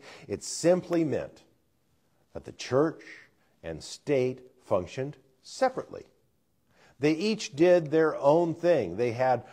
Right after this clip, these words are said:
authority in certain areas, and they were not allowed to meddle in other areas. The state did not appoint rulers in the church, or should not. And the chur-, the church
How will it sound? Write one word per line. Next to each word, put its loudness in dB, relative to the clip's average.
authority 4
in -2
certain -4
areas, 0
and -8
they 0
were 2
not 2
allowed 6
to -4
meddle 2
in -2
other 2
areas. -2
The -4
state 0
did -4
not 2
appoint -2
rulers 2
in -2
the -2
church, -6
or -20
should -4
not. -10
And -14
the -8
chur-, -6
the -4
church 0